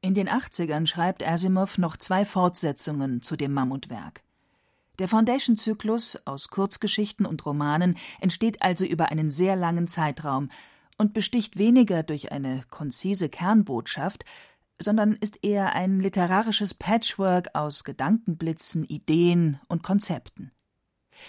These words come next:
Sie verbinden sich zu einer Vorstellung davon, was Leben bedeutet und welche ethischen Dimensionen es birgt.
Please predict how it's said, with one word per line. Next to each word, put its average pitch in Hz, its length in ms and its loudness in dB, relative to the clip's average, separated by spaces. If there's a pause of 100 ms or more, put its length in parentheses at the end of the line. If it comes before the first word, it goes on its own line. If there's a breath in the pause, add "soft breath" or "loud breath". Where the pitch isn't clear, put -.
(180 loud breath)
Sie 196 140 -4
verbinden 254 440 2
sich 240 200 -2
zu 220 100 -2
einer 175 220 -2
Vorstellung 208 580 0
davon, 196 680 -2 (100)
was 190 460 -6
Leben 208 520 2
bedeutet 175 640 -4 (460 soft breath)
und 214 220 2
welche 196 380 -2 (120)
ethischen 190 440 -2
Dimensionen 160 560 2
es - 160 -6
birgt. - 440 -18